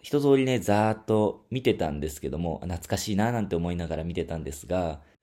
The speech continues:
その中にね、あの、自分の強みというか、協力隊で身についた一つの力として、適応力って書いてあったんですよ。で、あの時は、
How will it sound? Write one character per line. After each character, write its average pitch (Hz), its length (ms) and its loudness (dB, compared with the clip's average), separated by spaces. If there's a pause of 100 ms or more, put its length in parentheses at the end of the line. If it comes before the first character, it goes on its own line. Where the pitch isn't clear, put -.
(160)
そ 139 140 -6
の 160 60 0
中 165 280 2
に 82 160 0
ね、 82 280 -6 (220)
あ 87 80 -8
の、 85 120 -4
自 90 180 0
分 170 160 -2
の 185 80 0
強 170 340 0
み 175 260 -2 (440)
と - 80 -2
い 104 60 4
う 95 40 -2
か、 - 100 -6
協 156 200 0
力 170 160 -2
隊 156 160 0
で 147 80 0
身 135 100 -2
に 139 140 -2
つ 151 120 -6
い 139 120 -2
た 78 300 0
一 - 180 -10
つ 95 120 -8
の 73 120 -4
力 85 380 0
と 78 120 -8
し - 100 -8
て、 90 420 0 (440)
適 117 320 -2
応 247 100 2
力 123 260 4
っ - 20 -2
て - 200 -6
書 82 120 -2
い 80 40 -2
て 80 80 -4
あ 76 40 -2
っ - 20 -4
た 76 140 -6
ん 71 40 -6
で 65 60 -8
す - 100 -10
よ。 - 120 -8 (1400)
で、 98 320 4 (960)
あ 127 100 -4
の 180 120 -2
時 190 380 0
は、 98 440 4